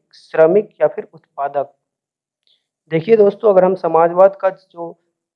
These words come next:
अ, संबंध की बात करें तो मुख्य रूप से वो सर-, अ, श्रमिक से होता है, तो option number सी आपका सही आंसर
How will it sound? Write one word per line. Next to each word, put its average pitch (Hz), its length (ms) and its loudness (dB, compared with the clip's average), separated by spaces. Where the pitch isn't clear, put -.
अ, 165 100 -8
संबंध 180 520 0
की 180 160 -14
बात 165 260 2
करें 160 240 -12
तो 185 140 -18
मुख्य 190 520 -20
रूप 190 200 -12
से 175 240 -20
वो 190 100 -6
सर-, 175 680 0
अ, 175 140 -4
श्रमिक 196 540 -4
से 160 120 -20
होता 143 360 -8
है, 135 80 -14
तो - 60 -20
option 180 300 -10
number 175 240 -4
सी 175 200 -20
आपका 170 280 -4
सही 160 240 -16
आंसर 151 260 -18